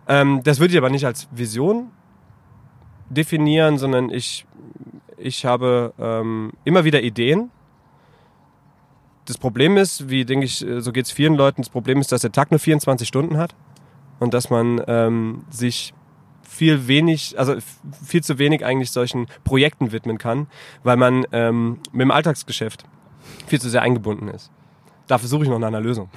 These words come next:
<laughs> Aber, ähm, ich hab immer wieder, ähm, wir, äh, wir sind hier im Dorf ganz gut vernetzt. Ich hab viele Kollegen, die sich, ähm, mit, auch mit, äh, dem, mit der Region und der Förderung von der, dieser Region und den, äh, den Sachen, die man hier als junger Mensch auch machen kann,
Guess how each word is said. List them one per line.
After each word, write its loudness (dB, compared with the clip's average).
<laughs> 0
Aber, 4
ähm, 0
ich 0
hab 0
immer 6
wieder, 2
ähm, -6
wir, 0
äh, -8
wir -2
sind 4
hier 4
im 0
Dorf 4
ganz -4
gut -4
vernetzt. -2
Ich -12
hab -10
viele 0
Kollegen, 2
die -2
sich, -8
ähm, 2
mit, -4
auch 0
mit, -2
äh, -2
dem, -6
mit -6
der 4
Region 4
und 4
der 0
Förderung 4
von -2
der, 2
dieser -2
Region 4
und 0
den, -2
äh, -6
den -2
Sachen, 2
die 2
man 4
hier 2
als -2
junger 2
Mensch 2
auch 0
machen 2
kann, -4